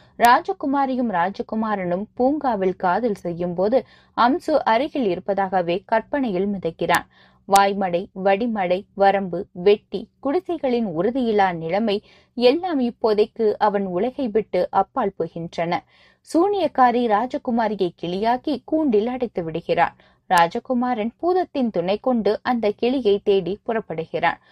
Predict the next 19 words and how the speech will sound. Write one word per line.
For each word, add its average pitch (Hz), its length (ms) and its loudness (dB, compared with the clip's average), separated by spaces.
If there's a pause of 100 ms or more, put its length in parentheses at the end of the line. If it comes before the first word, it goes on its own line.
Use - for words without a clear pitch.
(220)
வழியில் 233 680 2
நாகலோகம், 208 800 -2 (280)
நாககுமாரி 226 920 0
காதல். 165 380 -2 (800)
பெரிய 370 360 6
பெரிய 302 260 -4
விஷம் 285 320 -4
கக்கும் 240 380 -4
நாகங்கள் 190 460 0
சாதுவாக 233 640 -2
இருக்கின்றன. 175 800 -4
நாககுமாரி 196 840 0
அவற்றை 190 360 -2
ஒதுக்கி 190 380 -2
வைத்துக் 180 340 0
கொண்டு 190 400 0 (260)
அரசகுமாரனை 226 960 -2
உபசரிக்கிறார். 185 880 -2 (420)
இத்தனை 427 440 2